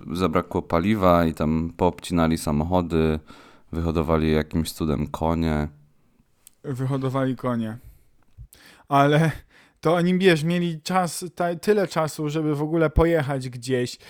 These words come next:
Speaker 2: znaleźć jakichś innych, y, ludzi, być może jakiś, y, jakieś wojsko, jakichś naukowców, którzy to badają, coś. Oni stwierdzili,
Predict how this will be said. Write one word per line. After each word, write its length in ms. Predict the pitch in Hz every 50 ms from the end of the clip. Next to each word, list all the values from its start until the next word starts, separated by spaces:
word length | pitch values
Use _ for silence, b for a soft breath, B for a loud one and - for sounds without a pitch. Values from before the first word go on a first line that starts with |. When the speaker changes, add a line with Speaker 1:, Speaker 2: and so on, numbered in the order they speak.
| B B B
Speaker 2:
znaleźć 480 | - - - 151 160 165 170 160 151
jakichś 300 | 156 151 147 156 147 -
innych, 640 | - 269 202 170 160 160 160 160 156 156 147 - - 165
y, 380 | 165 156 151 156 156 156 151 156
ludzi, 600 | 160 170 170 165 160 143 139 143 143 143 139 131 b b b b b -
być 220 | 135 139 139 156
może 300 | 160 165 165 156 147 160
jakiś, 400 | 156 151 - 165 156 143 - 160
y, 420 | 160 175 196 208 185 170 160 160 160
jakieś 320 | 156 - - 156 143 135
wojsko, 720 | 131 131 160 175 180 165 156 143 - - - 151 139 139 135
jakichś 300 | 131 131 151 151 139 -
naukowców, 720 | 160 156 160 156 143 - 165 165 170 - - - 147 -
którzy 360 | - - 156 139 131 147 143
to 140 | - 151 147
badają, 680 | 139 151 147 147 147 151 156 156 151 147 143 139 139 135
coś. 380 | - 151 147 143 143 - b b b b b b
Oni 200 | - 180 202 208
stwierdzili, 600 | 190 170 180 190 180 175 170 185 175 175 170 165